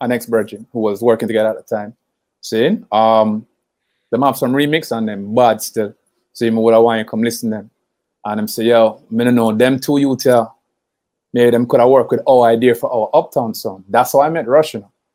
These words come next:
You see me? So he's thinking, the boss for Travelers is thinking, like, Yo, interview them two youth here, see, and see if them can work for our plan for this Uptown song. You see, man, I went up to the office, I met Rush, I met the other youth,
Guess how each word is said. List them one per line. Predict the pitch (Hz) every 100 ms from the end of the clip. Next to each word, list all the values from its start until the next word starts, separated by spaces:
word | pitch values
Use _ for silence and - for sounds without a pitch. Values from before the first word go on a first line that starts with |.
| _ _ _ _ _ _ _ _ _ 107
You | 107
see | 147
me? | 190 - 78 - _ _ _ _ _
So | - 151 131 - -
he's | 214 220
thinking, | 226 208 175 135 175
the | 156
boss | 123 127 -
for |
Travelers | 113 123 117 117
is | 113
thinking, | 120 113 107
like, | 107 107 117
Yo, | 110 98 - - _ _ _ _ _ _ _ _ 175
interview | 208 226 190 190
them | 175 156
two | 156 135
youth | 123 -
here, | 104 110 - _
see, | - 117 185 - _ -
and | 135
see | - 139
if |
them | 113 120
can | 120 113
work | 123 170
for | - 135
our | 117 110
plan | 131 139
for | 147
this | 110 -
Uptown | 113 - 101 104
song. | 101 156 _ _ _ _ _ _ _ _ _ _
You | 113
see, | 113
man, | 151 131
I |
went | 107 123
up | 123
to | 139
the | 123
office, | 117 117 107
I | 98
met | 113 113
Rush, | 107 107 - 104
I |
met | 104 -
the | 107
other | 113
youth, | 104 104 -